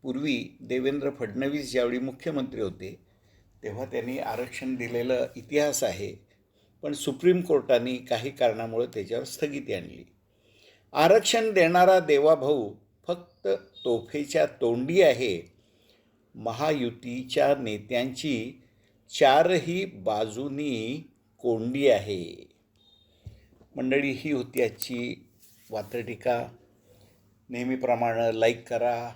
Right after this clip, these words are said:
मित्रांना इतर ग्रुप्सवर शेअर करा आणि सगळ्यांना सबस्क्राईब करायला सांगा.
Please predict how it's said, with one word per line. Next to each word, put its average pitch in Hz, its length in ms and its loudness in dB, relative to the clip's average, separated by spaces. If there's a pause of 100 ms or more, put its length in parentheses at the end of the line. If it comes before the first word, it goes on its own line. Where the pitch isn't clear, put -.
(140)
मित्रांना 110 580 -4 (120)
इतर 123 280 -4
ग्रुप्सवर 117 600 -6 (520)
शेअर 170 240 6
करा 98 340 -6 (720)
आणि 123 220 -12
सगळ्यांना 135 960 2 (500)
सबस्क्राईब - 760 2
करायला 143 400 4
सांगा. 139 760 6